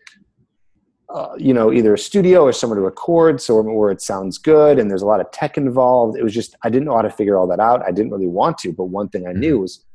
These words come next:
Speaker 1: was video. And video
Speaker 2: Yeah.
Speaker 1: is easy, you know, make a video, up-, upload it to YouTube, it's done.
Speaker 2: Yeah.
Speaker 1: So I started a YouTube channel, not the one that you see now. It's gone now, okay? It was,
Speaker 2: Okay.
Speaker 1: it was, it was,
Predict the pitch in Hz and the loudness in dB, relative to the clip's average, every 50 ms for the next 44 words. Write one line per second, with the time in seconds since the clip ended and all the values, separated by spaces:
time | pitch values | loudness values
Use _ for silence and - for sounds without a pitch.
0 | - - 92 90 95 131 180 220 170 - - - - - _ _ _ _ - 104 | -16 -14 -12 -6 -2 -2 0 0 0 -2 -4 -6 -16 -20 _ _ _ _ -8 -4
1 | 113 151 185 190 160 - 107 104 120 156 196 180 - _ _ - 87 82 87 95 | -2 2 4 4 4 4 2 2 0 -2 -2 -4 -12 _ _ -18 -14 -12 -8 -6
2 | 110 123 131 - - - 101 120 127 - 107 92 95 98 123 139 147 151 151 151 | -6 -6 -6 -8 -8 -6 -4 -4 -2 -2 -2 -2 -2 -2 0 2 2 4 4 2
3 | 143 - _ _ _ _ _ _ _ _ _ _ _ _ _ _ _ _ _ _ | 0 -2 _ _ _ _ _ _ _ _ _ _ _ _ _ _ _ _ _ _
4 | _ _ - - 101 101 - 107 - - - 123 120 123 117 - 110 101 113 131 | _ _ -8 -8 -8 -6 -4 -6 -4 -2 -2 -2 -2 -2 -6 -4 -4 -4 -4 -2
5 | 127 180 180 170 156 143 _ _ _ - - 139 139 143 90 80 82 - _ _ | 0 0 0 0 0 -6 _ _ _ -6 -2 -2 0 0 -2 -6 -12 -20 _ _
6 | _ _ _ _ _ - 92 78 69 - - _ _ _ _ - 143 135 131 123 | _ _ _ _ _ -4 -2 -2 -2 -4 -6 _ _ _ _ 0 2 2 2 2
7 | 127 131 - - - 127 110 107 110 107 110 110 110 120 - - _ - 110 104 | 0 -2 -4 -4 0 2 4 4 4 4 4 4 2 0 -2 -8 _ -4 -2 -2
8 | 101 98 98 101 135 185 170 - 107 92 - - 95 82 - - _ _ _ _ | 0 -2 -2 -2 -4 -4 -4 -4 -6 -6 -6 -10 -10 -10 -12 -18 _ _ _ _
9 | _ - 92 98 107 117 123 147 147 - 160 139 127 127 123 120 117 113 110 107 | _ -8 -4 -2 0 0 0 0 0 0 2 2 2 2 2 2 0 -2 -2 -2
10 | 104 101 92 - - 107 104 95 90 87 80 - - _ _ _ _ _ - - | -4 -6 -6 -6 -8 -6 -6 -6 -6 -6 -8 -12 -16 _ _ _ _ _ -8 -4
11 | 104 101 95 87 - - - - 117 120 107 92 87 85 82 80 78 76 - _ | -2 -2 -2 -2 -6 -10 -6 -2 0 0 0 0 -2 -6 -8 -10 -12 -14 -20 _
12 | _ - 87 - 87 87 90 98 98 - 131 104 92 98 98 92 - _ _ - | _ -10 -6 -2 0 2 4 4 4 4 2 2 0 0 -2 -6 -8 _ _ -4
13 | 117 113 110 107 92 - - | -2 2 2 2 0 -2 -10